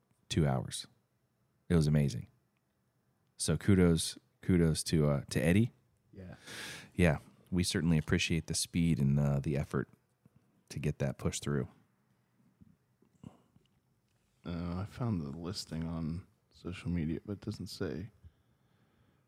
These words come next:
Speaker 2: the details of the beer. Um, so that is something people should go take, do
Speaker 1: Yeah.
Speaker 2: on Sunday evening.
Speaker 1: Yep, Sunday evening.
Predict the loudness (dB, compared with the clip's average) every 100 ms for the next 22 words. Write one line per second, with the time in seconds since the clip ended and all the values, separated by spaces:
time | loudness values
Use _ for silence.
0 | -8 -6 -4 -6 -6 -6 -8 -10 -8 -8
1 | -8 -10 -14 -14 -14 -16 _ _ 2 4
2 | 4 2 0 -2 -10 _ _ _ _ _
3 | _ _ _ _ 4 8 10 8 6 4
4 | 4 2 0 0 0 -2 -2 -6 -2 -2
5 | -2 -4 -4 -8 -16 -6 -4 -2 -6 2
6 | 4 6 4 0 -4 -10 -18 -10 0 2
7 | 4 4 6 4 4 0 -4 4 4 2
8 | _ -8 0 4 4 4 2 -4